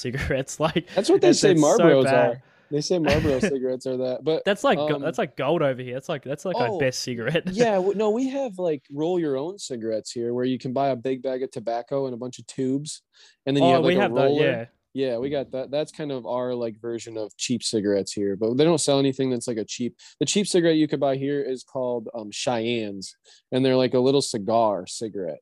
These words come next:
Speaker 2: So they kinda have, they're, they're little brown cigarettes. They look like a cigar, and they're,
Speaker 1: What is
Speaker 2: like,
Speaker 1: a
Speaker 2: I
Speaker 1: packet, um... oh, sorry.
Speaker 2: What's that?
Speaker 1: What is a packet, uh, like, what is,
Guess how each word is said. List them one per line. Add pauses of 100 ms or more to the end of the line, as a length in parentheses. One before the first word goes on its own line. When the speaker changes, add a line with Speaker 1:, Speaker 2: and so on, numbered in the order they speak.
Speaker 2:
So
they
kinda
have,
they're,
they're
little
brown
cigarettes.
They
look
like
a
cigar, (460)
and
they're,
Speaker 1:
What
is
Speaker 2:
like,
Speaker 1:
a
Speaker 2:
I
Speaker 1:
packet,
um... (800)
oh,
sorry.
Speaker 2:
What's
that?
Speaker 1:
What
is
a
packet,
uh, (360)
like,
what
is,